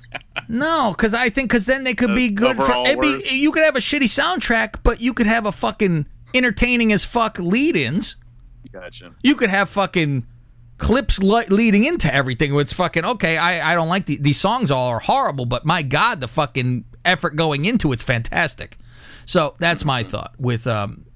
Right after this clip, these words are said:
Speaker 1: and Greg, bang, right away. He sent his in immediately after I announced this to him on, uh, a message. So I haven't listened. I wanna make a surprise for myself, Greg, so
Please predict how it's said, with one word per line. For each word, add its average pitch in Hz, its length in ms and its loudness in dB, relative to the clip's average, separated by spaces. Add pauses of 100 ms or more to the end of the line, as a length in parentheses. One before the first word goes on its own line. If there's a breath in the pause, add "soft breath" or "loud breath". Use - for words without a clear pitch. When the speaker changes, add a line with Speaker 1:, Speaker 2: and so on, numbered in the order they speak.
Speaker 1:
and 127 240 0 (420 loud breath)
Greg, 180 380 2
bang, 131 300 -2 (280)
right 123 200 0
away. 107 300 -2 (100)
He 135 160 -2
sent 117 300 2
his 113 220 4
in 98 180 -2 (200)
immediately 135 800 2
after 110 280 -4
I 101 80 0
announced 101 340 -2
this 101 160 -8
to - 80 -8
him 95 180 -4
on, 95 220 -10
uh, 113 280 -14 (460)
a 101 100 -12
message. 101 400 -8 (320 loud breath)
So 151 360 2
I 175 120 4
haven't 190 280 -2
listened. 185 300 0
I 160 100 2
wanna 156 200 0
make 147 200 0
a 135 120 2
surprise 139 440 -2
for 139 120 -4
myself, 139 500 -2 (160)
Greg, 139 260 -2
so 120 380 -2